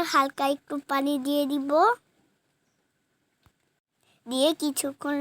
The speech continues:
রান্না করে নামিয়ে নিব। ভালোভাবে রান্না করে নেওয়ার পরে আমরা চুলা থেকে নামিয়ে নিব। বন্ধুরা, আপনারা কি খেয়াল করেছেন, এটা কিন্তু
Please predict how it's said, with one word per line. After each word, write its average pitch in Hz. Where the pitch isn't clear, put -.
রান্না 269
করে 285
নামিয়ে 302
নিব। 233
ভালোভাবে 269
রান্না 269
করে 269
নেওয়ার 269
পরে 269
আমরা 277
চুলা 294
থেকে 294
নামিয়ে 302
নিব। 240
বন্ধুরা, 359
আপনারা 320
কি 381
খেয়াল 330
করেছেন, 403
এটা 262
কিন্তু 349